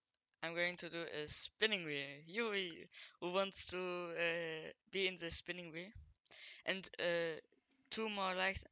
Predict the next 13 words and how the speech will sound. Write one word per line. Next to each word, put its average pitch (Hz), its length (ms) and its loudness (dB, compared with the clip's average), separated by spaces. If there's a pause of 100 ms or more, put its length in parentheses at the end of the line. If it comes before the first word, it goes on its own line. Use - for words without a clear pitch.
(140)
and, 165 360 -2
uh, 160 280 -10 (580)
I'm 156 100 -4
going 165 220 -4
to 185 160 -10
do 160 80 -8
a 165 140 -12
hundred 165 180 -16
K. - 160 -20
no. - 3750 -14 (720)
Uh, - 200 -4 (100)
tap. - 220 -6 (2000)
No. 180 120 -20